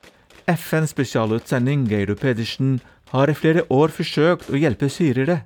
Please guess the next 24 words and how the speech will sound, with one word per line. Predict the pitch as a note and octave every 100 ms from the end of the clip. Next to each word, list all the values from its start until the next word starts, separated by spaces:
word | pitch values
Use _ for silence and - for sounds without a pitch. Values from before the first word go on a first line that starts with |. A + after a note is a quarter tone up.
| -
til | C3+
å | -
finne | C3+ C3+
en | C#3+
politisk | - D3+ D#3 E3+ F3 -
løsning | A2 - A#2+
på | - C#3+
konflikten, | D3+ C3 B2+ - D#3 C3+ _ - _ _ -
uten | F#3+ - F3+ C#3+ G#2
å | A#2+
lykkes. | C3 - C3+ - - - _ _ _ _ _ -
I | A#2+ G#2+
mellomtiden | A#2 C3 C3 - B2 A2 B2+ C3 - _ -
kommer | C#3 C3+ C3
Assads | D3 - C#3 - D#3
regime | D3+ C#3+ C3 D3 B2+ - _
til | - D#3
å | -
holde | D#3+ D#3+ F3 - -
Kaptagon-produksjonen | G#2 G#2 F#2+ G2+ C#3 C#3 - D#3+ E3+
gående, | D#3 A#2 D#3 A#2+ - _
forteller | - - D3 F#2 -
Ian | G#2+ G#2 G#2+
Larsson. | B2+ B2 C#3 C3+ C3+